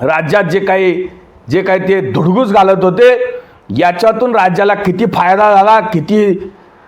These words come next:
त्यांचं लोकांचं प्रबोधन झालं, यापेक्षा यांनी किती स्वतःचं पोट भरलं, या गोष्टीचा सुद्धा कधीतरी लोक विचार करतील.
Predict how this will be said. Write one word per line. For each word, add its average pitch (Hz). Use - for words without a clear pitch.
त्यांचं 190
लोकांचं 185
प्रबोधन 202
झालं, 160
यापेक्षा 196
यांनी 190
किती 202
स्वतःचं 196
पोट 233
भरलं, 190
या 175
गोष्टीचा 180
सुद्धा 190
कधीतरी 190
लोक 180
विचार 233
करतील. 190